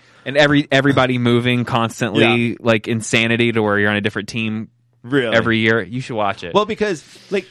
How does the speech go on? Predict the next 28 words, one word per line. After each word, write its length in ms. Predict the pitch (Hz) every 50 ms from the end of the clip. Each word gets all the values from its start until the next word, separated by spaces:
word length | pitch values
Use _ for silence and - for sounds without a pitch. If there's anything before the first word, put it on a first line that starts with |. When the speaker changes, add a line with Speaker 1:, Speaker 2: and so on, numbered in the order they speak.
| _ _ 131
Speaker 2:
that's, 220 | 135 165 185 180 180
I, 120 | - 160 156
I, 220 | 135 139 143 147 127
I've 100 | 135 135
said 200 | - - 143 139
this 160 | 131 123 - -
all 200 | 120 110 104 104
along, 260 | 110 110 113 110 101
though. 180 | 92 85 80 82 _ _ _ _ _
The 200 | - 127 127 -
N 120 | 147 156
F 120 | 165 156 -
L 100 | 165 156
celebrations, 840 | 147 - - 156 147 127 - 113 107 110 113 - 147 147 143 123 -
they 140 | - 143
were 100 | 156 190
so 220 | 180 - - 208 180
worried 360 | 123 90 101 101 107 117 127
about 220 | 123 - 117 117 -
these 200 | - 127 120 -
celebrations, 720 | - 123 120 117 92 107 101 101 - - 143 139 135 - _ - _ _ _
and 120 | - 139 139
it's 180 | 135 120 -
turned 320 | - - 143 143 151 143 135
into 380 | 135 135 123 - 143 139 135
people 340 | 127 - - 117 107 - 135
doing 340 | 127 - 143 139 147 156 156
dances, 800 | 139 - 170 208 214 185 156 - - 110 107 107 123 123 - -